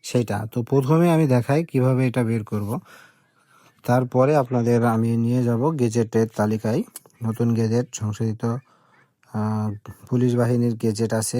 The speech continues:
এখানে, তারপরে বাতিল গেজেট আছে, কিছু হচ্ছে, আহ, পুনরায়,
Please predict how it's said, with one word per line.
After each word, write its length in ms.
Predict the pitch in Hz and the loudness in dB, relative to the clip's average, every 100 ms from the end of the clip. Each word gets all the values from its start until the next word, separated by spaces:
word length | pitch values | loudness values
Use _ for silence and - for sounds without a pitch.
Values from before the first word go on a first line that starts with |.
| 135 | -2
এখানে, 320 | 104 107 107 104 170 - _ _ _ _ _ _ _ _ _ _ _ _ _ | -2 -2 -2 -4 -8 -18 _ _ _ _ _ _ _ _ _ _ _ _ _
তারপরে 400 | 110 110 113 110 | -6 -4 -2 -4
বাতিল 380 | 107 127 127 123 107 | 0 0 2 0 0
গেজেট 240 | 95 90 | -4 -6
আছে, 240 | 90 - - - - _ _ _ _ _ - - _ | -6 -8 -12 -18 -20 _ _ _ _ _ -20 -20 _
কিছু 220 | 117 - 120 | -6 -2 -2
হচ্ছে, 280 | 117 - 123 131 _ _ _ _ _ _ | -2 -2 -4 -4 _ _ _ _ _ _
আহ, 280 | 110 104 98 98 - | -8 -6 -6 -8 -8
পুনরায়, 540 | 120 127 127 127 127 | -4 0 2 2 0